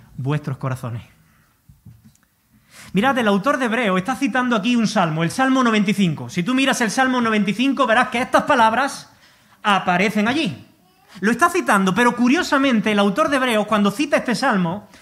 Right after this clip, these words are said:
fíjate cómo lo cita. No dice, "Como dijo el salmista", o como dice el Salmo noventa y cinco, ¿qué dice?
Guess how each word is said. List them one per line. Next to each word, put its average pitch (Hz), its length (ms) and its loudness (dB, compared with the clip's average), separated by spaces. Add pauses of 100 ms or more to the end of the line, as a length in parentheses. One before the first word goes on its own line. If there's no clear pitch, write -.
(100)
fíjate 294 380 -2
cómo 247 200 2
lo 208 100 2
cita. 190 320 -4 (920)
No 285 260 2
dice, 240 680 -2 (480)
"Como 233 380 2
dijo 330 400 2
el 277 140 2
salmista", 226 1000 -4 (240)
o 262 160 -2
como 269 240 0
dice 339 280 0
el 302 100 -2
Salmo 320 420 2
noventa 247 340 2
y 214 40 0
cinco, 220 760 -2
¿qué 330 120 0
dice? 160 440 -2